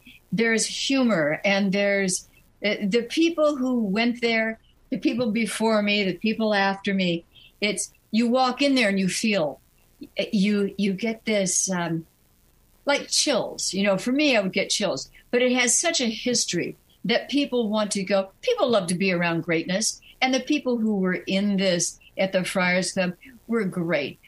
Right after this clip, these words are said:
But everybody, it wasn't just show business. It was, you know, doctors and lawyers and, uh, a lot of,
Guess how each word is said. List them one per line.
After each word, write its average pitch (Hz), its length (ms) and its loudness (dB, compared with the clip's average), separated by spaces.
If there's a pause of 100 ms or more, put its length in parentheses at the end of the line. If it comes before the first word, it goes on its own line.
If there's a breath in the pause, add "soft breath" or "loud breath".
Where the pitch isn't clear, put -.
But 254 200 -2
everybody, 240 720 0 (140)
it 233 100 0
wasn't 269 340 0
just 202 180 0
show 180 240 0
business. - 540 -6 (220 soft breath)
It 240 160 0
was, 226 240 0
you 214 80 0
know, 196 240 2
doctors 180 540 -2
and 151 200 -2
lawyers 170 540 0
and, 151 160 -4 (300 soft breath)
uh, 185 160 0
a 208 100 2
lot 277 380 0
of, 170 180 -6